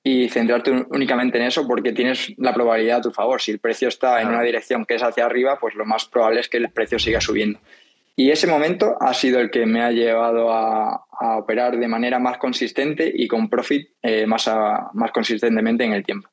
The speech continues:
Speaker 2: Definitivamente, eso, eso es clave.
Speaker 1: Mm.
Speaker 2: La, la tendencia es tu amiga, siempre a favor de
Speaker 1: Sí,
Speaker 2: la
Speaker 1: eso es.
Speaker 2: tendencia. Eso es clave. Entonces, este, nada, para ir terminando,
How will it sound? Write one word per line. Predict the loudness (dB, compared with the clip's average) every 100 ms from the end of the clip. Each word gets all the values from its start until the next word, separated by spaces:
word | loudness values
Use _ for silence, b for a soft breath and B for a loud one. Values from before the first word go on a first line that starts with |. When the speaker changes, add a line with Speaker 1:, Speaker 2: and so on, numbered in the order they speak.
| _ _ _
Speaker 2:
Definitivamente, | -10 -8 -8 -8 -4 -2 -2 -2 -4 -2 -4 -4
eso, | -4 -4
eso | -4 -4
es | -6
clave. | -4 -2 0 0 0
Speaker 1:
Mm. |
Speaker 2:
La, | -2 -4
la | -4 -4
tendencia | 0 2 2 0 -2
es | -2
tu | 0
amiga, | 0 0 -2 -6 -12
siempre | -4 -4 -4 -4 -4
a | -6
favor | -4 -4 -2
de |
Speaker 1:
Sí, | 0
Speaker 2:
la | 0 0
Speaker 1:
eso | -2
es. | -2
Speaker 2:
tendencia. | -2 -4 -6 -10 _ _ _ _ -20 _
Eso | -6 -4
es | -4
clave. | -2 0 0 -4 _ B B B
Entonces, | -8 -4 0 0 0
este, | -2 -4 -4 -2 0
nada, | 0 -2 -4
para | -4 -2 -2
ir | -2
terminando, | 0 0 0 0 0 0 0 -2